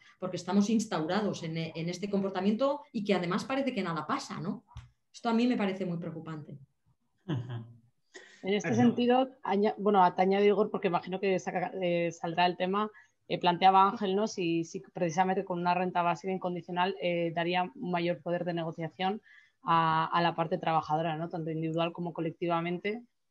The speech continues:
Speaker 3: y, y quizás esto permitiría precisamente, pues, que esa demanda de, de trabajos, eh, pues eso, en unas condiciones tan precarias, eh, disminuyera y, por lo tanto, obligara, por ejemplo,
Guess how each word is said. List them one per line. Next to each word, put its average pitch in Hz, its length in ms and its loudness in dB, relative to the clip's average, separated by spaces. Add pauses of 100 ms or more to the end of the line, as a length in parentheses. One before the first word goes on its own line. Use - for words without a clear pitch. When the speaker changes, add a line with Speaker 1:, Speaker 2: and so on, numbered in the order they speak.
(120)
Speaker 3:
y, 151 800 0
y 170 120 -4
quizás 160 300 -2
esto 165 200 -8
permitiría 165 440 -2
precisamente, 165 520 -4
pues, - 180 -10
que 180 80 -8
esa 160 180 -2
demanda 160 480 0
de, 156 540 -2 (400)
de 170 120 -2
trabajos, 165 680 2
eh, 160 360 0
pues 156 140 -12
eso, 165 120 -8
en 156 60 -2
unas 151 200 -2
condiciones 160 340 -10
tan 160 140 -6
precarias, 170 500 -4
eh, 151 300 -2
disminuyera 156 520 -2
y, 165 40 -2
por 160 140 -10
lo 151 80 -4
tanto, 151 300 -4
obligara, 156 460 -2
por 147 120 -14
ejemplo, 165 420 -8